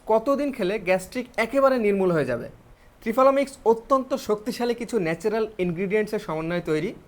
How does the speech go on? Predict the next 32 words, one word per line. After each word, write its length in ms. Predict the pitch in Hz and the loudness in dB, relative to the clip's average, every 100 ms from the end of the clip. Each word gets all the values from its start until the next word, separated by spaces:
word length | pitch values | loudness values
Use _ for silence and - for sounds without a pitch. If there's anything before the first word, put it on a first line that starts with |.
| - - - | -20 -20 -16
যার 180 | 147 214 | 0 2
কারণে 280 | 220 240 240 | 2 -2 -2
প্রচণ্ড 500 | 233 185 185 262 262 | -4 -4 4 4 4
গ্যাস্ট্রিক 440 | 226 214 - 247 | 0 -4 -6 -6
হলেও 240 | 240 190 202 - - | -2 0 -2 -8 -16
এটি 180 | - 233 | -8 -8
খাওয়ার 200 | 262 262 | 0 0
সাধারণত 400 | 254 208 240 233 247 | 0 -2 -4 -2 -2
এক 180 | - - | -2 -4
থেকে 200 | - 233 | -6 -4
দুই 220 | 202 170 196 | -2 0 2
ঘন্টার 280 | 214 226 | 2 0
মধ্যেই 320 | 240 233 196 190 | -2 -2 -2 -2
গ্যাস্ট্রিক 380 | 170 156 220 | -4 -4 -6
নিয়ন্ত্রণে 400 | 190 156 143 147 | -4 -4 -4 -6
চলে 240 | 135 135 123 | -4 -4 -4
আসে। 180 | 120 107 - - | -6 -12 -20 -8
এভাবে 300 | - 220 262 | 2 4 4
নিয়ম 220 | 262 233 226 | 4 2 2
করে 340 | 233 247 254 170 | 2 4 2 -2
দুই 260 | 143 208 | -2 -2
থেকে 260 | 214 247 247 | 0 2 2
তিন 300 | 247 208 196 | 0 -2 0
দিন 220 | 233 233 - - - | -2 -2 -8 -20 -6
ত্রিফলা 320 | 196 190 220 | -4 0 0
মিক্স 260 | 226 220 - | 0 -4 -8
খেলেই 340 | 240 220 196 - - | -4 -2 -2 -8 -18
গ্যাস্ট্রিক 480 | 131 170 180 254 - | 0 0 0 -6 -4
অনেকাংশেই 600 | 165 202 254 262 285 277 | -2 0 0 -2 -2 -4
নির্মূল 340 | 220 196 214 226 | 0 2 2 2
হয়ে 140 | 240 | 2
যায়, 200 | 233 320 | 2 2